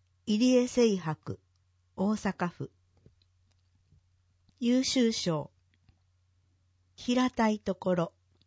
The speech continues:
川鍋雅子、東京都。I'll go back to the sea、長谷川雅美、愛知県。佳作、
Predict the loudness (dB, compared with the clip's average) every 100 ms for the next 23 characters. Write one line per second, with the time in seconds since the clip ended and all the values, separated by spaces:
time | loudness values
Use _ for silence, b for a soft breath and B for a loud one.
0 | -20 _ _ _ _ _ _ -6 0 2
1 | 4 4 4 2 0 -4 -4 -8 -10 _
2 | _ _ 2 2 2 2 2 0 -12 _
3 | _ _ _ _ _ _ _ _ _ _
4 | _ _ _ _ _ _ _ 0 4 4
5 | 4 0 2 2 2 0 -8 _ _ _
6 | -2 0 0 -10 _ 2 2 4 2 0
7 | -4 -4 0 0 -2 _ _ _ _ _
8 | _ _ _ -6 -4 2 4 6 6 2
9 | 2 -2 2 2 0 -4 _ _ _ _
10 | _ _ 0 2 2 -6 -4 -4 -4 _
11 | _ _ _ _ _ _ _ _ _ -20
12 | _ _ _ _ _ _ _ _ -8 -4
13 | 0 -2 -2 -6 -6